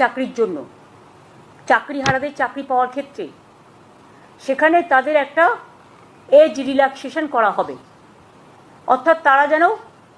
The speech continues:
প্রত্যেকেই পরীক্ষায় বসতে পারে, বয়সের জন্য সেটা আটকাবে না। তাছাড়াও আমরা আর একটা অ্যাডভান্টেজ দেবো, সেটা ডিটেলস এখনও তৈরি হয়নি। যারা কাজ করেছেন এতদিন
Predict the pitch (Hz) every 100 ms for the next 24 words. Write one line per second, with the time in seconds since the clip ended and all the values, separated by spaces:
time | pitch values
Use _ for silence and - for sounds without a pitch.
0 | - 262 262 339 370 294 302 294 285 233
1 | 226 233 202 208 330 - - - - -
2 | - - 196 247 269 320 247 277 294 285
3 | 269 202 - - 190 196 220 - - -
4 | - - - - - - - - - -
5 | 254 254 311 349 311 285 294 233 269 269
6 | 311 240 254 262 247 190 190 294 - -
7 | _ - - - - - - - - 277
8 | 262 254 311 320 294 294 285 - - 269
9 | 254 233 208 180 247 453 - - - -
10 | - - - 254 277 277 247 254 - 277
11 | 294 320 247 233 220